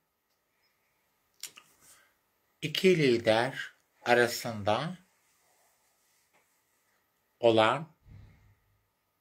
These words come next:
Türkiye yönetimi olaraktan, e,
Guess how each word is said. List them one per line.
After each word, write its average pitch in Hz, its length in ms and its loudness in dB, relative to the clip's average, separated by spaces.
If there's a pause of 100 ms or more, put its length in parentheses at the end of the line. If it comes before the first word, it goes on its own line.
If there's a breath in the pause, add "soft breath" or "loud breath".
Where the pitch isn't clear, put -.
(2250)
Türkiye 127 680 0
yönetimi 127 880 -2 (280)
olaraktan, 110 840 0 (1160 soft breath)
e, 120 440 4